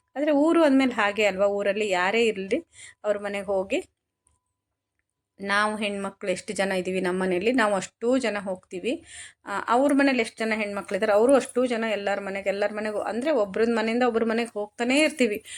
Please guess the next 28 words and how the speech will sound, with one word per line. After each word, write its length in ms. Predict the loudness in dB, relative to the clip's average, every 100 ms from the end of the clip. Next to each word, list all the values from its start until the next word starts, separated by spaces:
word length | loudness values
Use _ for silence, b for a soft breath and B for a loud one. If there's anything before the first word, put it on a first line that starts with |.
| B _
ಒಂದೊಂದು 300 | -2 0 2
ಸಲ 140 | 4
ಒಬ್ರ 220 | 4 4 2
ಮನೆಗೆ 260 | 2 0
ಹತ್ತು 220 | -2 -2
ಹದಿನೈದು 340 | -4 0 0 2
ಜನ 160 | 0 0 -2
ಹೆಣ್ಮಕ್ಳೇ 440 | -2 0 2 2
ತುಂಬ್ಕೊಂಡ್ಬಿಡ್ತೀವಿ. 800 | 0 -2 -2 -2 -6 -8 -4 -4 -6 _ _ _ _
ಹ್ಮ್, 180 | -10 -8
ಹಾಗಾಗಿ 520 | 0 2 4 2 2 2
ಈ 100 | 0
ಚಕ್ಲಿ, 400 | -2 -4 -2 0
ಕಣ್-, 280 | 2 0 -2
ವ-, 300 | 0 2 2 2
ಪಂಚಕಜ್ಜಾಯ 720 | 0 -2 -2 0 0 2 2
ಎಲ್ಲ 180 | 4 2 2
ಜಾಸ್ತಿ 500 | 2 2 0 -2 -4
ಮಾಡಿ 200 | -2 -4
ಇಟ್ಕೊಂಡಿರ್ತಾರೆ. 720 | -4 -6 -6 -6 -6 -4 -2 -4 b b b -10
ಕರ್ಜಿಕಾಯಿ, 480 | -8 -4 2 2 2
ಚಕ್ಲಿ, 300 | -4 -6 -8
ಪಂಚಕಜ್ಜಾಯ 480 | -6 -4 -4 -2
ಉಂಡೆ. 260 | 0 0 0
ಹೋಗಿದ 320 | 2 2 0 -2
ತಕ್ಷಣ 280 | -4 -4
ಚಕ್ಲಿ, 460 | -2 -4 -4 -6 -6
ಕಜ್ಜಾಯ, 420 | -4 -4 -2 0